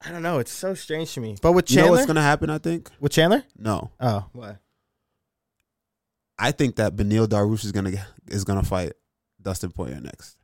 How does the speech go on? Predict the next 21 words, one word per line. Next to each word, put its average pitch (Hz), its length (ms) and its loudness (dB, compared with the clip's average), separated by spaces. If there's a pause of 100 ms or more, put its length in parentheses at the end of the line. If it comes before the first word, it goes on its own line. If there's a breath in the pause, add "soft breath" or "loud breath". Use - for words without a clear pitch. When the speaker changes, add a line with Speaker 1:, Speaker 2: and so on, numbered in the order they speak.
(760)
Speaker 1:
For - 160 2
the 113 100 2
belt. 98 260 -4
And 131 140 0
then 123 200 2 (360)
Speaker 2:
Not 107 160 -10
for 117 100 -6
the 85 80 -6
belt. - 100 -12
Speaker 1:
for 139 80 0
title 139 300 4
contention, 117 380 -2
I 107 80 -4
Speaker 2:
For 104 60 -4
Speaker 1:
mean. - 80 -2
Speaker 2:
title 101 220 2
contention. - 540 -12 (720)
Speaker 1:
That's 135 180 -14
a 233 60 -8
good 170 180 2
one. 113 300 0